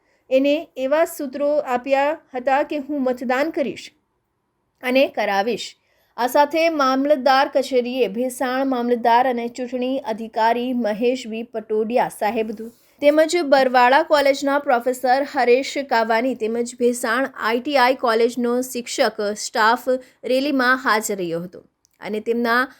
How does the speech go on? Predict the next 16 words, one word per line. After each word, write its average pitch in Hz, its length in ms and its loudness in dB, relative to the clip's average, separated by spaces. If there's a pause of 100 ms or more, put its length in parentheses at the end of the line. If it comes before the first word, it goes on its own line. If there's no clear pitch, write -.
(220)
માર્ગદર્શન 285 720 2
મુજબ 254 500 2
રેલીનું 240 580 0
આયોજન 233 540 0
સફળ 208 440 -4
રહ્યું 165 320 -4
હતું. - 220 -14 (340)
બાદમાં 240 560 2
તમામ 262 400 2
વિદ્યાર્થી 254 580 2
અને 254 140 0
શિક્ષકોનો 233 580 -6
આભાર 214 480 0
વ્યક્ત 202 320 -4
કર્યો 160 360 -8
હતો - 180 -18